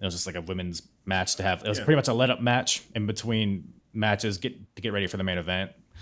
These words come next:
Speaker 1: Um, it was maybe, like, two minutes. I don't know how long it was. But, uh, you know, there's a na-, <laughs> one spot where Trish goes for a chick kick, but then Jacqueline, like, leg sweeps her,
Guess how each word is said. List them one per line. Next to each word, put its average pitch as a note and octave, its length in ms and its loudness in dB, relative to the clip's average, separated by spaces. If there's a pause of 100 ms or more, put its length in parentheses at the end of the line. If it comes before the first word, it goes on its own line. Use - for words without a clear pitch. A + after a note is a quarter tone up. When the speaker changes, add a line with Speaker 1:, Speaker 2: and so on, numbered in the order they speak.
(460)
Speaker 1:
Um, E2+ 640 -4 (380)
it C3+ 60 -4
was C#3 100 -2
maybe, B2+ 180 2
like, F#2+ 240 -2
two F2+ 220 -4
minutes. F2 300 -2
I F#2 60 0
don't E2+ 100 -2
know E2 80 -2
how E2 140 0
long D#2 200 -8
it D#2+ 60 -6
was. D#2+ 200 -8 (420)
But, A2+ 340 2
uh, G2+ 400 0 (100)
you A2+ 80 -10
know, G#2 100 -2
there's A2 160 0
a F#2+ 40 -2
na-, G#2 200 2 (160)
<laughs> - 160 -20
one C3+ 260 4
spot G#2+ 380 4
where F#2 100 -6
Trish - 400 2
goes A2+ 240 2
for A2+ 200 -2
a E2+ 80 -4
chick - 380 2
kick, - 380 -4 (540)
but B2 160 -2
then G2 360 -2
Jacqueline, C3+ 600 4
like, G2 140 -2
leg F#2+ 400 0
sweeps E3+ 360 4
her, G3 280 6